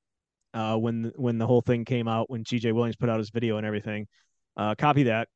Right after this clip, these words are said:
And, uh, but I, but I asked this morning if the plan was still for him to rejoin the program and be a part of the program, and I was told yes. So, um,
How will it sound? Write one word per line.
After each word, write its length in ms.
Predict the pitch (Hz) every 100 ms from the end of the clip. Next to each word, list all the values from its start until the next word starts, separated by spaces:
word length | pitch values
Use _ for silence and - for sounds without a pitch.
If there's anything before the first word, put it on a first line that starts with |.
| _
And, 360 | 123 123 120 120
uh, 400 | 117 113 113 113 - _ _ _ _ -
but 80 |
I, 180 | 135 139
but 120 | 143
I 80 | 151
asked 180 | 160 151
this 120 | -
morning 420 | 160 165 135 143 120
if 140 | 120
the 100 | 123
plan 260 | 131 135 131
was 100 | 120
still 200 | - 135
for 160 | 120
him 240 | 127 131 123
to 220 | 131 120
rejoin 320 | 113 131 131
the 60 | 123
program 380 | 139 131 135 135
and 120 | 117
be 100 | 120
a 60 | 117
part 140 | 127
of 40 |
the 60 | 120
program, 320 | 131 131 135
and 140 | 113 101 _ _ _ -
I 100 | 117
was 100 | 113
told 220 | 135 120
yes. 480 | 117 113 - - - -
So, 520 | - 123 101 104 107 _
um, 460 | 113 104 104 104 104